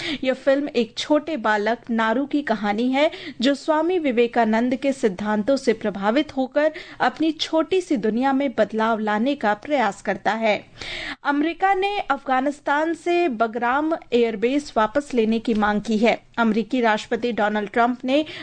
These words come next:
अफगानिस्तान को धमकी देते हुए कहा कि अगर उसने ऐसा नहीं किया तो इसके अच्छे परिणाम नहीं होंगे।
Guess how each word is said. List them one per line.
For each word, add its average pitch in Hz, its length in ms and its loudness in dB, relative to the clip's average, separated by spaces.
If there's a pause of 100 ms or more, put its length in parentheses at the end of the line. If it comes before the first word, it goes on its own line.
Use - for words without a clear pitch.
अफगानिस्तान 262 800 0
को 311 180 0
धमकी 226 400 0
देते 240 280 0
हुए 214 220 0
कहा 233 340 0 (340)
कि 285 60 -2
अगर 285 280 0
उसने 311 280 0
ऐसा 269 280 0
नहीं 226 320 0
किया 285 260 2 (180)
तो 277 60 4
इसके 220 260 0
अच्छे 254 440 -2
परिणाम 208 480 0
नहीं 214 300 2
होंगे। 208 360 2